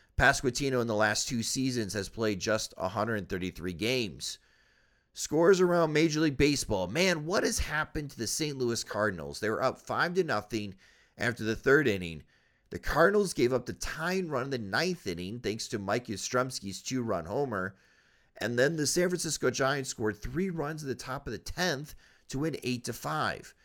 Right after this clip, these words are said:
The Cardinals are now twenty-seven and forty-two, and while we are wondering if the White Sox are gonna host a rummage sale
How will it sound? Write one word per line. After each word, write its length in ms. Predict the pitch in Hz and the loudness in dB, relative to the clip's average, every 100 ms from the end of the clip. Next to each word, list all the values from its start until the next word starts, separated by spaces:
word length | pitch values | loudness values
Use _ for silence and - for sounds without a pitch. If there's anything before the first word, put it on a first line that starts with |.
| _ _ _ _ - | _ _ _ _ -14
The 80 | - | -8
Cardinals 460 | 151 160 165 160 | 0 2 2 2
are 60 | 151 | 2
now 160 | 120 - | 2 2
twenty-seven 680 | - 160 170 156 151 139 | 0 -2 0 0 -2 0
and 100 | 117 | 0
forty-two, 720 | - - 95 90 - 180 196 | -2 -4 -4 -4 -2 0 4
and 140 | 135 92 | 4 2
while 220 | 120 120 | 0 2
we 120 | 110 | 2
are 100 | 98 | 2
wondering 520 | 92 120 190 180 151 | 2 2 2 0 -2
if 80 | 123 | -2
the 80 | 95 | -2
White 280 | 85 135 123 | 0 -2 0
Sox 300 | 120 110 - | -2 -2 -4
are 80 | 101 | -4
gonna 160 | 92 | -4
host 320 | 85 120 127 95 | -2 -2 -2 -4
a 60 | |
rummage 420 | 78 113 180 120 | -2 0 0 -2
sale 460 | - 95 73 80 | -4 -4 -4 -4